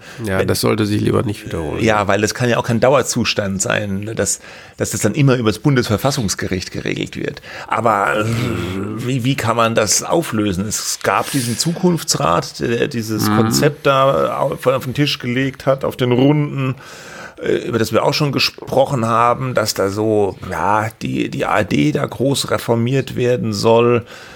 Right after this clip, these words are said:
Speaker 2: äh, mit der Berichterstattung, ähm, äh, dass die das dann, äh,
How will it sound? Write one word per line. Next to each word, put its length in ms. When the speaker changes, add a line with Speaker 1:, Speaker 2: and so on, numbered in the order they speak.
Speaker 2:
äh, 120
mit 140
der 60
Berichterstattung, 1160
ähm, 880
äh, 440
dass 200
die 180
das 200
dann, 380
äh, 160